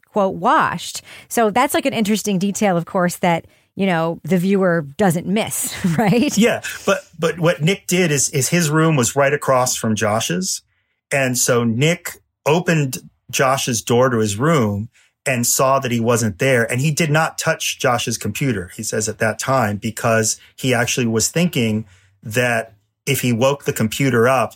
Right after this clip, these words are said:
Speaker 2: it would mess up the last usage of it.
Speaker 1: Ah.
Speaker 2: So, 'cause he could see on his computer in his room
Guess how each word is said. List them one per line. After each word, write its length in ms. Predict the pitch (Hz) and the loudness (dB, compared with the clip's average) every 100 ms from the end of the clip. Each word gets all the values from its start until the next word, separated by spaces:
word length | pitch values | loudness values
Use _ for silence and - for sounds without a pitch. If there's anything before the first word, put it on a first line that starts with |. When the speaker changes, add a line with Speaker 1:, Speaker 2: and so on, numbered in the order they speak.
| 113 | -8
Speaker 2:
it 100 | 104 | -4
would 240 | 110 101 - _ | -4 -4 -14 _
mess 280 | 117 120 - | -2 0 0
up 260 | 123 113 - | -2 -4 -4
the 320 | 107 101 101 | -4 -2 -4
last 580 | 110 113 113 117 - - - | 0 0 0 -2 -6 -10 -6
usage 540 | 113 131 - 95 - | -2 0 -2 -6 -10
of 160 | 95 76 | -10 -12
it. 100 | - _ _ | -20 _ _
Speaker 1:
Ah. 400 | 160 175 190 180 | -10 -6 -4 -2
Speaker 2:
So, 600 | 151 - 120 117 113 120 - | 0 0 0 0 0 -2 -2
'cause 180 | 127 | -2
he 200 | - 190 | 0 0
could 200 | 196 170 | 0 0
see 520 | - - 135 123 117 - _ _ | 0 -2 0 0 -2 -6 _ _
on 200 | 131 120 | -2 -2
his 240 | 110 190 190 | 0 -2 0
computer 420 | 147 123 131 117 | -2 -2 0 0
in 80 | 110 | 0
his 280 | 135 196 131 | 0 0 0
room 400 | 110 104 101 | -2 -2 -4